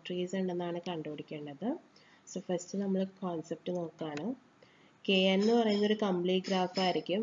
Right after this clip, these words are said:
with n vertices. ഒരു കംപ്ലീറ്റ് ഗ്രാഫ് with n vertices എന്നുണ്ടെങ്കിൽ അതിൻ്റെ number of distinct spanning trees എന്ന് പറയുന്നത് n power n minus two ആയിരിക്കും.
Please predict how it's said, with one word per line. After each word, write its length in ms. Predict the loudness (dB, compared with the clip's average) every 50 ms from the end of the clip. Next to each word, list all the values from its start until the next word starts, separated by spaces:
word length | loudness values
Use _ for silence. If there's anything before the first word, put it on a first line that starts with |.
| 0
with 140 | 0 0 0 -2 0
n 120 | 0 0 0 0 0
vertices. 680 | 0 -2 -4 -4 -6 -6 -4 -4 0 0 0 0 0 -4 -10 -12 -14 _ _ _ _ _ -16 -12 -12 -12 -12 -6 -2 0
ഒരു 120 | 2 2 2 4 4
കംപ്ലീറ്റ് 480 | 4 4 4 4 4 4 4 4 6 6
ഗ്രാഫ് 300 | 6 6 6 4 2 2 0
with 160 | 0 2 2 4 4
n 60 | 4 4 4
vertices 500 | 2 2 2 2 0 0 2 2 2 2 2 2 2
എന്നുണ്ടെങ്കിൽ 640 | 0 0 0 -2 -2 0 0 0 -2 -2 -2 -4 -4 -4 -4 -4
അതിൻ്റെ 280 | -2 0 2 2 2 0 0 -4 -8 -14 _ _ _ -4 -2
number 300 | 0 0 0 0 0 0 2 2
of 120 | 0 0 -2 -2 0 0
distinct 420 | 0 0 -2 0 0 2 2 0 -2
spanning 360 | -4 -4 -4 -2 -2 -2 -2 -2 -2 -2
trees 200 | -2 -2 -4 -4 -2
എന്ന് 140 | -2 0 0
പറയുന്നത് 400 | 0 -2 -2 -2 -2 -2 -2 -4 -4 -4 -2 -2 0
n 80 | 0 -2 -2 -2
power 260 | -2 0 0 0 0 0 -2 -4 -10 -16 -14 -14 -12 -8 -4 -2 -2 0
n 40 | 0 -2
minus 300 | -2 -2 -2 -2 -4 -4 -6 -6 -4
two 100 | -4 -4 -4
ആയിരിക്കും. 420 | -4 -4 -6 -8 -6 -4 -2 -2